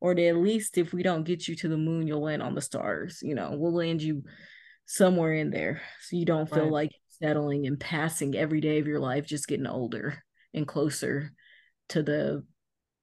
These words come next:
Speaker 1: obviously, to the unavoidable."
Speaker 2: Right.
Speaker 1: I hate to be morbid, but, <laughs> like, that's how it feels.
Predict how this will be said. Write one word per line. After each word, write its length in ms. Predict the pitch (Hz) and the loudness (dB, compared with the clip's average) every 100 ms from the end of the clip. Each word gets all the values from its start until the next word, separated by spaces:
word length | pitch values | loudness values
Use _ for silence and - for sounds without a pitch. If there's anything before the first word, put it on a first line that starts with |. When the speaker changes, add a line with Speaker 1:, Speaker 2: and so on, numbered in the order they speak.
| _ _ _ _ - | _ _ _ _ -4
Speaker 1:
obviously, 840 | 127 143 151 147 - 151 151 156 156 | -2 0 -2 -2 -2 -2 -2 -4 -4
to 100 | 151 | -2
the 80 | 139 | 0
unavoidable." 720 | 151 135 135 - - 95 - - - - 160 160 _ _ _ - | 0 -2 -2 -4 -6 -8 -10 -20 -20 -12 -12 -12 _ _ _ -8
Speaker 2:
Right. 400 | 175 151 143 131 _ _ _ _ _ _ 147 | -4 -2 -4 -8 _ _ _ _ _ _ 0
Speaker 1:
I 120 | 160 | 2
hate 220 | 170 160 165 | 4 2 0
to 80 | |
be 160 | 160 165 | 0 2
morbid, 520 | 165 160 143 - - | 4 4 2 0 0
but, 300 | 147 143 123 - - _ _ _ _ - | 0 0 0 -4 -16 _ _ _ _ 2
<laughs> 140 | 180 - - - - - - | 2 2 -12 -16 -18 -16 2
like, 180 | 208 196 | 4 8
that's 220 | 185 202 | 8 8
how 160 | 196 165 | 4 4
it 160 | 175 | 0
feels. 380 | - - - - | -2 -4 -4 -10